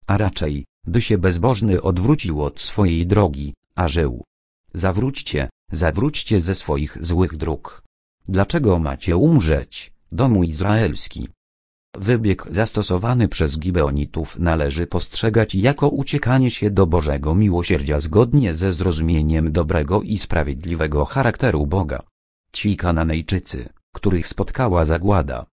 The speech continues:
sami wybrali taki los wskutek braku skruchy i upartego przeciwstawiania się Bożym zamierzeniom.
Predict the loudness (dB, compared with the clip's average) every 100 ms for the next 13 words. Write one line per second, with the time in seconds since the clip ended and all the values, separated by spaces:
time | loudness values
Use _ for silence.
0 | -8 -2 0 0 -2 -2 -2 -2 -4 -6
1 | -6 -2 0 2 0 -2 -6 -4 -2 0
2 | 0 2 2 2 0 0 0 -2 -4 -6
3 | -10 -10 -4 -2 0 0 0 0 2 0
4 | 0 -4 -2 -4 0 0 0 0 0 -2
5 | -2 4 4 4 2 2 2 2 0 -2
6 | -6 -6 -8 -8